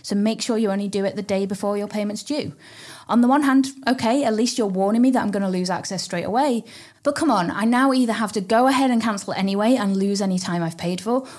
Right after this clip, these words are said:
or I need to set a reminder to come back and cancel the day before my next payment is due.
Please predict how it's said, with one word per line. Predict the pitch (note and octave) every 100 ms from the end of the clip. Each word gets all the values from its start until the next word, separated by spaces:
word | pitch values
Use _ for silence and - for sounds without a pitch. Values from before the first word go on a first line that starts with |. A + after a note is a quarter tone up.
| -
or | B3+ C#4+
I | C#4
need | B3+ B3+
to | B3+
set | A#3+ A#3+
a | G#3+
reminder | G3+ G#3+ A3 A3
to | G#3 -
come | - G3+ A3+
back | G#3+ G#3+
and | G3
cancel | G3+ F#3+ G3
the | F#3
day | F#3 F#3
before | F3 F#3+ F3
my | F3+
next | F3 -
payment | A#3+ C4 A#3
is | F#3
due. | F3+ D#3